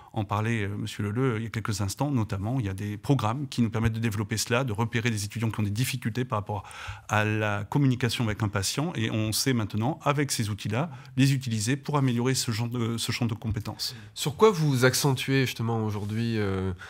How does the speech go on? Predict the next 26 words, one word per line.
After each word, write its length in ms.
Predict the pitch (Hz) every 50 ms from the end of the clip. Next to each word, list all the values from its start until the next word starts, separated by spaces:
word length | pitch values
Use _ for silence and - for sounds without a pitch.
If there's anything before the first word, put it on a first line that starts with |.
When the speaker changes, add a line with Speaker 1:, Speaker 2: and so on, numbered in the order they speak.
| - - - - - - -
Speaker 2:
euh, 480 | - - - - - - 101 98 95 95
en 160 | - 101 104 98
tant 120 | 110 101
qu'enseignant, 580 | 90 110 107 101 - 127 123 135 156 170 175 156
justement, 420 | 135 123 113 - 127 123 143 160
sur 140 | 160 - 127
quoi 140 | 110 139 135
vous 100 | 123 123
mettez 300 | 120 120 117 - 131 120
l'accent 460 | 120 127 120 123 - - 143 143 165
dans 100 | 165 131
la 100 | 113 107
formation 480 | - - 117 107 107 104 98 - 143 131
des 100 | 113 107
médecins ? 380 | 104 98 92 - - 95 92 95 - - - -
Speaker 1:
Sur 180 | - - 165
les 100 | 139 123
compétences. 540 | 117 123 120 120 117 - 110 107 - - - _ - 107
<laughs> 160 | - - 135
J'y 120 | 120 - 107
reviens, 320 | - 107 104 113 123 131
je 60 | 123
veux 40 | 117
dire, 100 | 117 117
les 100 | 131 131
connaissances, 360 | 151 147 139 131 123 - 160